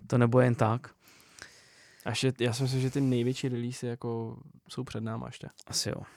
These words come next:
Speaker 1: Eh, no, takže tak.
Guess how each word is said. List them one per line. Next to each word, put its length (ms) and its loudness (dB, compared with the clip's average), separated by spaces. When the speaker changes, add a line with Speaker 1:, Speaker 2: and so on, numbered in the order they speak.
Speaker 1:
Eh, 640 2
no, 140 2
takže 220 2
tak. 160 2